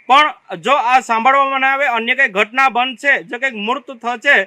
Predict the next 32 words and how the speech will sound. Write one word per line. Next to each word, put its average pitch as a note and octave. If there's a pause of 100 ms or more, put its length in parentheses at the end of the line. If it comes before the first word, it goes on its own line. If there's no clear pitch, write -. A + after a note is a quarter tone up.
(340)
અને A3
કંઈક A#3+
મયત A#3+
થશે, B3
તો G#3+
જે F#3+
તે C#4+
જવાબદારી C4
અધિકારી A#3+
હશે C4
કે A#3+
નેતા A3
હશે, A3
પરંતુ B3+ (280)
તેમના A3+
ઓફિસ A3+
પર A#3+
જઈને A#3+
મૂકીને A3
આવીશું. G3
જે A#3+
પણ C4+
કરતા A#3
હોય A#3+
તે A#3
એમના A3+
રીતે G#3+
કરશે, B3 (280)
પણ A3+
જે A3
આગી A#3+
કદાચ B3